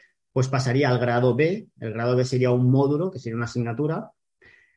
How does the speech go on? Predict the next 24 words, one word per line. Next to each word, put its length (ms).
Luego 600
tendríamos 460
el 80
grado 320
C, 160
que 80
sería 500
un 200
certificado 760
de 100
profesionalidad, 680
que 80
sería 200
un 100
conjunto 600
de, 280
de 120
módulos, 500
que 80
según 300
el 100
análisis 440
del 120
mercado 640